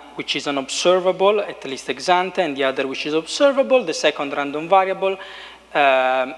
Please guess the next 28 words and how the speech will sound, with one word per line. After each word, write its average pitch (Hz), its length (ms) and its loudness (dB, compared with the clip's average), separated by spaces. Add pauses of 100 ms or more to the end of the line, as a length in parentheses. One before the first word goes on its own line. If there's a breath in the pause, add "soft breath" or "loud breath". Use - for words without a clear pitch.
(100)
is 147 140 -6
used 147 200 -2
as 143 120 0
a 139 80 0
signal, 143 680 -2 (340)
so 139 220 -4
it 135 80 -2
should 131 240 -6
signaling 143 640 -4
something 135 640 -4
you, 135 240 -4
you 147 100 2
observe 139 640 0
and 135 200 -2
then 135 140 0
you 135 140 -2
update, 135 560 -6
uh, 139 80 -6 (360 loud breath)
and 139 160 -4
you 147 100 -4
learn 143 200 0
something 131 460 -4
about 127 240 -2
the 139 80 -4
first 190 340 0
random 135 320 -8
variable. 117 420 -10 (720 loud breath)
Here, 202 600 0